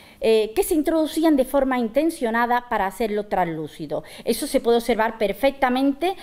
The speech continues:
en la fotografía, eh, central, tomada con microscopio óptico en sensio-, en sección transversal. Y también en microscopía electrónica podéis observar la gran cantidad de burbujas que tienen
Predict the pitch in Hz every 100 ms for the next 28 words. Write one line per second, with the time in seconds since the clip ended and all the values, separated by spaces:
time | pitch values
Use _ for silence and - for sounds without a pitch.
0 | - - 240 262 302 - 220 220 202 190
1 | 190 - 262 277 311 330 - - 202 208
2 | 202 202 185 247 269 320 381 - - _
3 | 208 214 214 226 208 202 202 202 214 214
4 | 208 240 240 - 247 226 202 180 226 202
5 | 208 202 202 196 170 175 156 160 165 139
6 | - - _ _ _ _ - 202 185 190
7 | 220 277 330 - - 202 202 - 190 196
8 | 190 175 175 180 233 233 226 285 - -
9 | - - 202 202 226 269 226 240 - 220
10 | 214 254 294 262 233 214 220 233 220 233
11 | 208 220 233 247 - - _ - 196 196
12 | 202 208